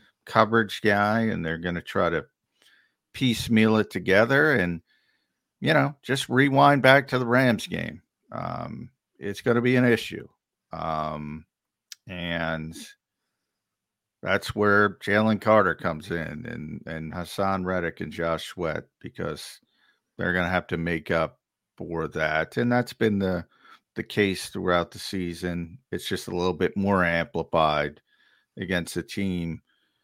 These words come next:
who can really get you from the slot. But we already saw it with the Rams, and they persevered. It was ugly at times. I think you'll see the same thing. It'll be ugly at times, but,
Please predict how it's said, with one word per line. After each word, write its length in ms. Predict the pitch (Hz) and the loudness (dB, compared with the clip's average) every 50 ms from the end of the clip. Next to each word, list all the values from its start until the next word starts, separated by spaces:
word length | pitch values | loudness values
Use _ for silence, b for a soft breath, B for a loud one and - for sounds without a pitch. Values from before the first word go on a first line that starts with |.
| _ _ _ _ _ _ _ _ _ _ _ _ - | _ _ _ _ _ _ _ _ _ _ _ _ -6
who 160 | - 117 101 | -4 -4 0
can 240 | - 110 98 92 92 | 2 2 2 4 4
really 400 | 98 98 98 92 90 87 80 - - _ _ _ _ _ _ _ _ _ _ _ _ _ _ _ _ _ _ _ _ _ _ _ _ _ - - | 4 4 4 4 2 0 -2 -6 -16 _ _ _ _ _ _ _ _ _ _ _ _ _ _ _ _ _ _ _ _ _ _ _ _ _ -10 0
get 280 | - 117 101 101 - - | 4 4 4 4 2 -2
you 80 | 98 | -2
from 280 | 90 - - 90 85 82 | -2 -2 -2 -2 -2 -2
the 100 | 80 76 | -4 -6
slot. 420 | - - 98 92 85 80 78 - - | -6 0 2 4 4 4 4 2 4
But 100 | 123 143 | 4 6
we 180 | 170 190 208 | 6 8 8
already 180 | 202 185 156 139 | 8 8 6 4
saw 320 | 131 - - 127 117 117 | 2 4 8 8 10 10
it 80 | 117 - | 8 6
with 120 | - 107 | 2 -2
the 80 | - 113 | -2 0
Rams, 480 | 104 104 95 92 92 92 98 98 - - | 2 2 2 2 2 0 -2 -2 -4 -4
and 120 | 95 92 | -2 -2
they 80 | 95 92 | -4 -4
persevered. 680 | - - 101 95 90 - 90 87 90 90 90 87 95 | -2 -2 -2 -2 -2 -4 -6 -4 0 0 2 2 0
It 80 | 120 117 | 0 0
was 180 | 170 160 - | -2 0 4
ugly 340 | 165 156 151 127 123 110 101 | 6 6 6 6 4 2 2
at 100 | 92 - | 2 2
times. 380 | - 104 95 90 90 90 90 - | 0 0 2 2 2 0 -2 -2
I 100 | 101 95 | -4 -4
think 260 | - - 110 98 - | -2 -4 -6 -4 -6
you'll 80 | 101 92 | -8 -8
see 180 | - - 101 | -6 -6 -6
the 100 | 95 90 | -6 -6
same 300 | - - 101 95 90 85 | -6 -4 -4 -4 -4 -4
thing. 320 | - - 90 82 76 73 85 | -4 -4 -4 -4 -4 -4 -4
It'll 160 | 104 156 185 | -4 -2 0
be 180 | 202 185 190 | 0 2 2
ugly 380 | 185 180 175 147 151 135 127 117 | 2 2 2 0 0 2 2 2
at 100 | 101 - | 0 0
times, 640 | - 107 113 110 101 82 73 69 69 73 - - - _ | 0 0 2 2 2 0 -2 -4 -6 -10 -14 -18 -12 _
but, 360 | - 82 80 76 71 - _ | -4 -4 -2 -4 -6 -10 _